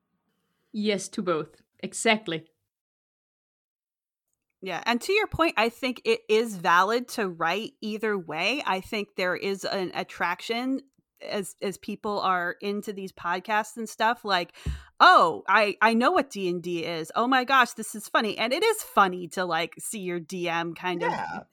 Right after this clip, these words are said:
Speaker 2: face palming <laughs> in the corner of the thing, like,
Speaker 1: Yeah.
Speaker 2: "Yep, that's my D M too." <laughs> Um, but it's, you know, it, you do have to kind of know that that's the audience you're writing for. Yeah, I, I, um, you were talking about Court of,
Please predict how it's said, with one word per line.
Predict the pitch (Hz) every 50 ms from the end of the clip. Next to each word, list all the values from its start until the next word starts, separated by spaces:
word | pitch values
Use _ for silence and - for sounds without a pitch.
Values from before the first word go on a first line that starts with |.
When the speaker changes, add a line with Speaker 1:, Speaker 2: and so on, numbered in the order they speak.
| -
Speaker 2:
face | - - - 240 233 214 - -
palming | - - 247 208 202 214 208 202 - - 247 226 247 233
<laughs> | -
in | 262 240 240
the | 233 220
corner | - - - 233 214 220 208 202 202
of | 190 185 180
the | 196 -
thing, | - 202 190 180 180
like, | 185 185 226 233 240
Speaker 1:
Yeah. | - 311 - - - -
Speaker 2:
"Yep, | - 240 262 302 294 -
that's | - 196 240 254 -
my | 226 247 302 349 339
D | 233 208 185 180
M | 175 175 175 190
too." | - - 208 180 175 165 170 180 - - - - 277 240
<laughs> | 240 156 143
Um, | - 240 269 269 220 196 202
but | 214 226 196 196 196 - - _
it's, | - 233 226 208 208 - - - - - _ _ _ _ -
you | 214 247 262 254
know, | 233 220 220
it, | 196 - 240 - - _
you | 247 254 254 226
do | 226 262 254 285
have | 247 233 233 -
to | - 262 233 226 214 208 208 202 196 -
kind | 240 226 220 220
of | 208 202 196 190
know | 202 202 202 214 214
that | 196 196 -
that's | - 190 185 - -
the | - 190 -
audience | 175 180 180 170 170 165 160 - -
you're | 156 151
writing | 147 151 165 180 165 156 - -
for. | - - - - 190 - _ _ _ _
Yeah, | - 196 180 - -
I, | - 233 233 233 226 233 -
I, | 226 233 233 226 - _ _ _ _ -
um, | 220 214 202 185 180 185 -
you | 208 226
were | 247 240
talking | - 226 208 214 220
about | 214 196 180 - -
Court | 214 190 185
of, | 180 170